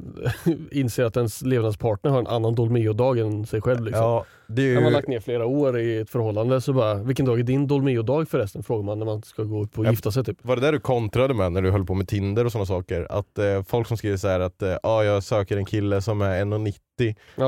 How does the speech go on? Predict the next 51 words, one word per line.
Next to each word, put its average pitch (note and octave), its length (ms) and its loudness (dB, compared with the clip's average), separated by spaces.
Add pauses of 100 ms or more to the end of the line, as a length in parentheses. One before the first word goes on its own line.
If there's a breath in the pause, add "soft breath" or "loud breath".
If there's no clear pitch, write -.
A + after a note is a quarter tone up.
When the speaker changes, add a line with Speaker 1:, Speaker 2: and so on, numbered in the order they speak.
Speaker 2:
Då A#2+ 60 2
skrev G#2 200 -2
du, G2 160 2
"Jag A2 160 2
söker G#2 360 0
en G#2+ 240 0
tjej A2 280 0
som A#2 200 -2
har G2+ 80 0
samma G2+ 360 -2
Dolmio-dag A2 760 0
som D3+ 200 2
jag." C#3+ 280 6
<laughs> - 640 -2
Annars A#2 200 -2
kommer C#3+ 80 0
det C3 40 0
inte A#2 140 -6
funka. A#2+ 460 -2
Speaker 1:
Det - 120 -4
hade C3+ 80 6
varit A2+ 160 2
jättekul - 540 0
faktiskt. - 460 -8
Speaker 2:
Ja. A2+ 80 2
Speaker 1:
Det A2+ 160 4
hade A#2 120 6
varit A2 120 0
bättre A2 220 0
än A2 60 0
alla A2 240 0
andra G#2 160 -2
mina G2 340 -2
alternativ G#2 420 -2
jag G#2 80 0
hade G#2 160 0
på. B2 100 -2
Speaker 2:
Vilken C#3 160 4
hade C3 180 4
du A#2 100 4
som, G#2+ 300 0 (180)
vilken, B2 420 0
när C3 120 4
pikade A#2+ 480 2
du D3+ 100 4
med B2+ 160 4
din, G#2+ 280 2
eh, G2 240 4
bio G#2 480 0
på A2 140 0
Tinder? G#2+ 540 2